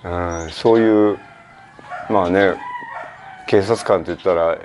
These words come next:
いわばね、国家権力みたいなものを持ってるわけですよね。そういう人ってね、なんかこう、ちょっと目立つことをすると、やっぱり文句をつけてくるっていうのが当たり前のような国で、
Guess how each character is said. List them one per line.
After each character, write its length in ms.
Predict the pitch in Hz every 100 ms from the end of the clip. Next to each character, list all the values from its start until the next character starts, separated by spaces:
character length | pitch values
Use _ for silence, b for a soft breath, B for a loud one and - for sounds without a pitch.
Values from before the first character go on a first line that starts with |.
| - 95
い 100 | 117
わ 100 | 139
ば 140 | 98
ね、 200 | 90 87 -
国 160 | - 92
家 180 | - 110
権 220 | 127 113
力 200 | 95 87
み 120 | 90
た 140 | 95
い 20 | 80
な 80 |
も 140 | 82 82
の 100 | 78
を 40 |
持 160 | 78 110
っ 40 |
て 120 | - 87
る 80 |
わ 100 | 85
け 100 | 80
で 100 | 78 76
す 100 | 80
よ 100 | 71
ね。 240 | 85 80 - - B B B B B B B B _ - - -
そ 220 | - 143
う 60 |
い 100 | 147
う 20 | 143
人 260 | - 147
っ 40 | 143
て 240 | - 107
ね、 160 | 104 98
な 140 | 110
ん 60 | 113
か 140 | 98
こ 480 | 95 101 101 101 - - _
う、 40 | -
ち 100 | 156
ょ 40 |
っ 40 |
と 160 | 147 113
目 120 | 101
立 160 | 101 107
つ 60 | -
こ 120 | 98
と 140 | 95
を 80 | 90
す 120 | -
る 120 | 92 92
と、 120 | 92
や 60 |
っ 40 | 87
ぱ 100 | 104
り 80 | 92
文 260 | 98 117
句 120 | 92
を 60 | 87
つ 100 | -
け 100 | 110
て 140 | 98
く 120 | 90 87
る 80 |
っ 40 | 87
て 120 | -
い 40 |
う 40 | 80
の 100 | 82
が 260 | 80 76 - - - 831 - - - 831 831
当 80 | 784
た 140 | - 104
り 80 |
前 220 | 104 107 104
の 120 | 104
よ 160 | 104
う 60 | 98
な 100 | 82
国 320 | 85 87 87
で、 340 | 78 82 80